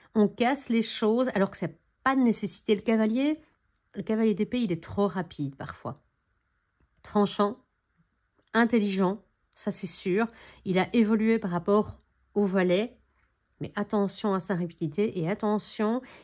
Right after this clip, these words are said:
il ne maîtrise pas encore son élément, le mental, donc on pourrait partir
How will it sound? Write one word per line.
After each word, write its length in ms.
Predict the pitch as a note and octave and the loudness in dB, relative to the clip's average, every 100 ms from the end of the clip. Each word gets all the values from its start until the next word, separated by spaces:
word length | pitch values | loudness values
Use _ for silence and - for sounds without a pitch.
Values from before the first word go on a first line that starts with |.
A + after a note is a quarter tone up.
| _ | _
il 240 | G3+ G3 | 2 4
ne 80 | F#3 | 4
maîtrise 560 | F3+ F#3+ C#4+ - A#3+ - | 4 4 4 2 -6 -4
pas 120 | A3 | -4
encore 260 | G#3+ G#3 - | -2 -2 -2
son 180 | G#3+ | 0
élément, 380 | F#3+ F#3 F3+ E3+ | 0 0 0 0
le 120 | E3+ | -2
mental, 440 | A3 G3+ - G3+ G3+ | -2 -4 -4 -4 -2
donc 160 | F3+ F3 | -4 -4
on 160 | A3 A3+ | -2 0
pourrait 340 | G#3+ F#3+ A#3 | -2 -4 -4
partir 480 | - F#3+ - B3+ | -4 -8 -6 -4